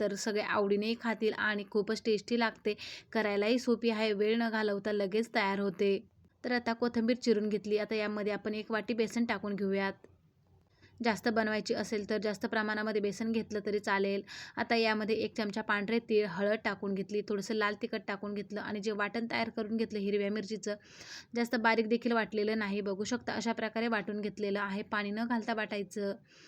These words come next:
आता ते सुद्धा यामध्ये टाकून घ्यायचं. अर्धा चमचा इथे तेल टाकून घेतलं आणि सगळं मिक्स करून घ्यायचं. त्यानंतर थोडं थोडं पाणी घालून आपल्याला याला, याचा घट्टसर गोळा असा मळून घ्यायचा आहे. जास्त पातळ देखील मळू नका, बेसन खूप चिकट असल्यामुळे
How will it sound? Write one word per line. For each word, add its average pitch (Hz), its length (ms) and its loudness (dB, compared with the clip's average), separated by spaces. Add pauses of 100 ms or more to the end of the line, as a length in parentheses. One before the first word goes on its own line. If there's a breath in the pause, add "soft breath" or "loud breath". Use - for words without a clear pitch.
(320 loud breath)
आता 240 280 2
ते 247 80 4
सुद्धा 226 200 2
यामध्ये 220 340 2
टाकून 214 320 -2
घ्यायचं. 208 440 0 (480)
अर्धा 220 280 2
चमचा 233 300 0
इथे 226 180 0 (100)
तेल 214 180 2
टाकून 214 280 -4
घेतलं 208 260 -4
आणि 208 220 -2
सगळं 214 260 -4
मिक्स 226 280 -2
करून 202 280 -2
घ्यायचं. 208 360 -2 (460 loud breath)
त्यानंतर 233 520 2
थोडं 220 240 4
थोडं 240 160 4
पाणी 220 260 2
घालून 220 220 0
आपल्याला 208 300 0
याला, 202 120 -4 (120)
याचा 214 220 -2
घट्टसर 220 480 -2
गोळा 214 280 4
असा 220 200 0
मळून 208 280 -2
घ्यायचा 208 280 -2
आहे. 202 80 0
जास्त 208 160 -2 (100)
पातळ 214 300 0
देखील 220 220 0
मळू 220 260 0
नका, 208 340 -4
बेसन 202 380 -4
खूप 226 220 -2
चिकट 220 280 -4
असल्यामुळे 220 460 -2